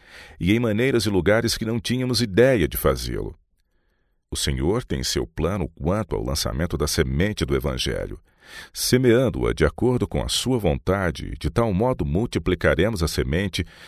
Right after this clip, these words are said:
que sua palavra poderá atingir milhares que jamais ouviram a verdade. Por toda parte se apresentam oportunidades. Avancemos em cada chance que a providência nos apresenta.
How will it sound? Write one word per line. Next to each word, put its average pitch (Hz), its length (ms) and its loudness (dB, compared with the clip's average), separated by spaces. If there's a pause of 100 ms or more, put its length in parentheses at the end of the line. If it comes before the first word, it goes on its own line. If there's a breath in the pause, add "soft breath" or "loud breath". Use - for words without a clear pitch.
(180 loud breath)
que - 120 -2
sua 156 280 0
palavra 80 520 2
poderá 73 380 2
atingir 76 540 -2
milhares 95 640 0
que 76 140 -2
jamais 73 420 0
ouviram 76 640 2
a 60 60 -6
verdade. 52 720 -6 (680 loud breath)
Por - 160 -2
toda 85 260 0
parte 104 440 -4
se - 140 -2
apresentam 80 640 0
oportunidades. 67 1080 -4 (460 loud breath)
Avancemos 160 680 2
em 98 80 2
cada 110 380 -2
chance - 640 -2
que - 100 -4
a 67 60 0
providência 78 680 0
nos 69 160 -4
apresenta. 64 720 -2